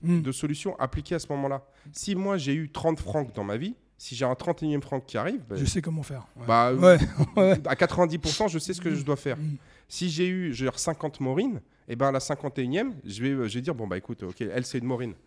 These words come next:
Speaker 1: Mm.
Speaker 2: Donc, moi, maintenant, dans ma tête, quand j'ai des gens qui rentrent, j'ai dit, bon, bah, lui, ça, c'est, ça, c'est une Maureen, ça, c'est un Franck,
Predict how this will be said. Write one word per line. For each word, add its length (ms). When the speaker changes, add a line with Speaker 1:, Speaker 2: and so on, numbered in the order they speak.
Speaker 1:
Mm. 320
Speaker 2:
Donc, 140
moi, 100
maintenant, 240
dans 80
ma 120
tête, 360
quand 100
j'ai 140
des 80
gens 100
qui 140
rentrent, 180
j'ai 60
dit, 120
bon, 140
bah, 120
lui, 180
ça, 160
c'est, 160
ça, 160
c'est 140
une 60
Maureen, 300
ça, 180
c'est 140
un 100
Franck, 400